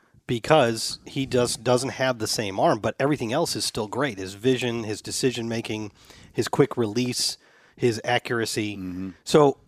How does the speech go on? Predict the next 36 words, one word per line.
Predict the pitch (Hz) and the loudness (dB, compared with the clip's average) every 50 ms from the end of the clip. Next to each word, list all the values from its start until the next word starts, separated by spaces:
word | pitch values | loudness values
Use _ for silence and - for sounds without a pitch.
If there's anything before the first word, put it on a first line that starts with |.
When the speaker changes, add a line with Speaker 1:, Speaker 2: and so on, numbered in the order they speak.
| _ _ - | _ _ -6
Speaker 1:
he | - 151 156 | -4 2 4
doesn't | 170 156 139 147 135 | 4 4 4 2 2
throw | - 143 139 131 | 4 4 4 4
deep | 117 - 117 - | 4 0 0 0
very | 113 107 98 | -2 -2 -2
often | 95 92 - 104 | -2 -4 -4 -8
anymore. | 98 98 95 92 | -8 -6 -4 -2
That's | 110 123 - - - | 0 0 0 0 0
the | 127 | 2
one | 120 127 127 120 | 4 4 4 4
difference. | 123 127 - 117 113 | 2 0 0 2 4
I | 127 | 4
used | 151 170 - - 160 | 6 6 4 4 2
Speaker 2:
And | 147 139 | 2 2
Speaker 1:
to | 135 135 | 6 6
remember | 147 143 135 135 | 8 8 8 6
Speaker 2:
no | 127 | 6
need | 120 120 | 6 6
Speaker 1:
watching | 127 139 143 - - | 8 6 6 6 4
Speaker 2:
to. | 143 131 | 2 0
Speaker 1:
him | 123 | 2
throw | - 143 131 131 | 4 4 4 4
the, | 120 113 | 2 0
the | 107 107 110 113 117 117 | -4 -6 -6 -4 -2 -2
deep | 107 117 123 143 117 - - - | 0 0 -2 -2 -2 -6 -10 -4
arcing | - 120 127 127 - 127 120 | 0 0 0 0 0 -2 0
balls | 117 120 123 120 110 - | 4 4 4 4 2 0
to, | 117 | -2
like, | 110 107 104 | -2 -2 -2
Marcus | 104 110 117 117 - - 107 - | 0 0 -2 -2 -2 -4 -6 -8
Colston | - - - 120 117 117 - - 120 113 113 | -6 -4 -4 -4 -4 -4 -4 -6 -6 -6 -6
and | 110 107 | -6 -4
guys | 117 110 107 | -4 -4 -2
like | 113 110 104 104 | -2 -4 -2 -2
that, | 110 107 110 107 104 | -2 -2 -2 -2 -2
uh, | 104 101 101 | -4 -4 -6